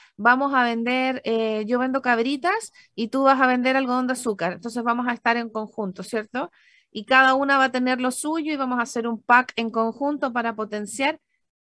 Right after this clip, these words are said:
Pero, ¿qué pasa cuando un usuario tan base, digamos, quiere aplicar estos conocimientos y no puede llegar, obviamente, a este tipo de bootcamps?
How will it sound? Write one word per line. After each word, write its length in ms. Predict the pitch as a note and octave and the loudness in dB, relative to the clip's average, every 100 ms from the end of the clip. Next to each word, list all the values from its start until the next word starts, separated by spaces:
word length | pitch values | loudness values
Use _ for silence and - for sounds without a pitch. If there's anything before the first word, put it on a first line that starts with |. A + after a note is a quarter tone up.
| _ _ _ | _ _ _
Pero, 300 | C4 C4+ C#4+ | 4 4 2
¿qué 160 | - D#4+ | 0 -4
pasa 680 | - F4 F#4 B3+ G#3 G4+ - _ _ _ _ _ | 4 6 6 4 -4 -4 -6 _ _ _ _ _
cuando 360 | C4 C4+ C4+ C#4+ | 2 2 2 0
un 180 | D#4 | 0
usuario 680 | D#4+ D4+ - D#4 D#4+ D#4 D4+ D4 _ _ _ | -4 -6 0 2 2 -2 -4 -6 _ _ _
tan 380 | D#4 F4+ F4+ F4 | 4 4 2 -6
base, 540 | A3+ D4 E4 D4+ C#4 | 2 4 4 2 -2
digamos, 500 | B3 A#3+ A#3 A3 G#3 | 0 2 0 0 -4
quiere 260 | - C#4 C#4+ | -4 -2 0
aplicar 580 | D4 C4 B3 - E4 E4+ | 0 -2 -8 0 0 2
estos 320 | C4 - A#3 | -4 -6 -8
conocimientos 1120 | - A3 G#3+ - G#3 G3+ G3 G3 A#3+ D4 - | -4 -4 -4 -4 -4 -2 -4 -4 -4 -6 -6
y 140 | - G#3+ | -8 -4
no 240 | A#3+ C4+ | -2 -2
puede 320 | C#4 D4 D#4 | -2 0 0
llegar, 300 | C#4 B3 B3+ | -2 -2 0
obviamente, 420 | B3 A#3 A#3 A#3 C4 | 0 0 -2 -4 -6
a 20 | |
este 160 | C4 | -4
tipo 280 | B3 B3+ C#4 | -4 -2 0
de 100 | C4 | -2
bootcamps? 500 | A3+ C4 B3 D4 D4+ | -2 -6 -4 -4 -4